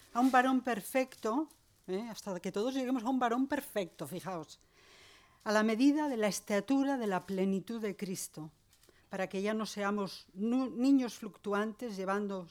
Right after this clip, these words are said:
llevados por doquiera de todo viento de doctrina, de etcétera, etcétera, sino que siguiendo la verdad en amor, crezcamos en todo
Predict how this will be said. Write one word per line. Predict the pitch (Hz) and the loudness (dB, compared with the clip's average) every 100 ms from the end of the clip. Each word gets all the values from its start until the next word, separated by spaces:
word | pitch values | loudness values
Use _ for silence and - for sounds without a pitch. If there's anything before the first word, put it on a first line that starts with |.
| - | -10
llevados | 202 202 214 185 165 - _ - - - _ | -4 0 0 -2 -8 -14 _ -20 -20 -20 _
por | 202 190 | -6 -2
doquiera | 196 - 226 214 190 | -2 -2 -2 0 -2
de | 180 | -4
todo | 202 196 190 | -6 -6 -4
viento | 208 196 190 | -2 -2 -2
de | 185 | -4
doctrina, | 175 175 - 240 269 262 262 262 | -2 -4 -6 -2 0 2 2 0
de | 214 180 175 160 | -2 -4 -4 -6
etcétera, | - 185 190 | -8 -6 -6
etcétera, | 180 - 262 277 285 330 - - - - _ - | -6 -6 -4 -2 -2 -4 -8 -20 -20 -20 _ -6
sino | - 254 262 254 | 4 6 6 2
que | 247 | -4
siguiendo | - 233 254 320 311 240 | -2 0 6 8 8 6
la | 220 | 2
verdad | 208 208 226 202 | 2 2 2 2
en | 202 | 2
amor, | 208 269 330 339 - _ _ _ - | 6 6 6 2 -8 _ _ _ -8
crezcamos | 220 208 - - 240 214 180 170 - - | 0 0 -2 0 2 4 2 -2 -6 -6
en | 196 185 | -2 0
todo | - 269 269 294 | 4 4 2 -2